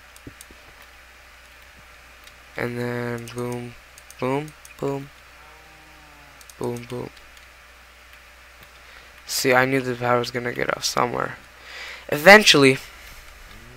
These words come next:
So, uh, crafting table. We got, oh, sorry guys. All right, crafting table.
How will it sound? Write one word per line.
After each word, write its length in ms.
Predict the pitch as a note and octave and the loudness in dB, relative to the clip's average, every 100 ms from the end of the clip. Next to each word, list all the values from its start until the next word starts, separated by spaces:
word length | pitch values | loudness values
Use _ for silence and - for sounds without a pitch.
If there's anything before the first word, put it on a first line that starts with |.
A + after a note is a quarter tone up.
| B2+ - - - - - - - | -20 -20 -20 -10 -8 -8 -12 -18
So, 500 | - - C3+ C3 C#3 - - - - - | -12 -2 4 6 6 0 -14 -20 -20 -2
uh, 420 | B2+ C#3 C#3+ C#3 C#3 - - - - - - - - - - | 6 8 8 6 -2 -14 -20 -20 -20 -20 -20 -20 -20 -20 0
crafting 480 | C3 C3 - C3+ C3 | 6 6 6 -4 0
table. 480 | C3+ C3+ C#3 D#3+ - - - - - - - - - - - - - - - - - - - - - - - - - - - - - - - - | 2 4 4 2 -2 -18 -20 -20 -20 -20 -20 -20 -20 -20 -20 -20 -20 -20 -20 -20 -20 -20 -20 -20 -20 -20 -20 -20 -20 -20 -20 -20 -20 -20 -20 -12
We 100 | C3 | -6
got, 320 | B2 B2+ - - - - - - | 2 4 4 0 -14 -20 -20 -8
oh, 180 | C3 - | -6 -6
sorry 340 | - - C2 C2+ | -8 -4 -4 0
guys. 320 | C2+ D2 - - - - - - - - - - - - - - - - - B2 | -2 -2 -8 -14 -20 -20 -20 -20 -20 -20 -20 -20 -20 -20 -20 -20 -20 -20 -10 -4
All 120 | A#2 | -2
right, 180 | A#2+ - | -4 -2
crafting 500 | - C3+ C#3+ D3 C#3 | 6 6 6 0 0
table. 480 | D3 C#3+ D3 D3+ | 2 4 2 0